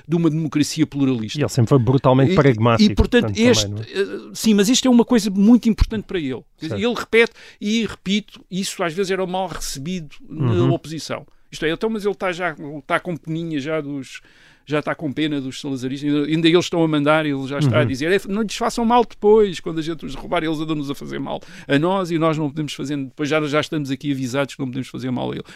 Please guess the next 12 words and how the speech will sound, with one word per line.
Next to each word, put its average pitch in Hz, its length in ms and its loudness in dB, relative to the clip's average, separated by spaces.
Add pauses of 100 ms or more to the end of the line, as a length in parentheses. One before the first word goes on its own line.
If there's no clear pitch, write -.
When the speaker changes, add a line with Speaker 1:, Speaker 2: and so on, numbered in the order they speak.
(120)
Speaker 1:
Mas 170 120 -4
isto 220 160 0
tinha 220 100 8
um 214 80 2
sentido 196 380 -2
político. - 520 -6
Speaker 2:
Uhum. 117 300 0
Speaker 1:
E, 175 60 4
obviamente, 165 340 0
também, 175 540 0 (580)
eh, - 40 -16 (800)
eh, - 80 -16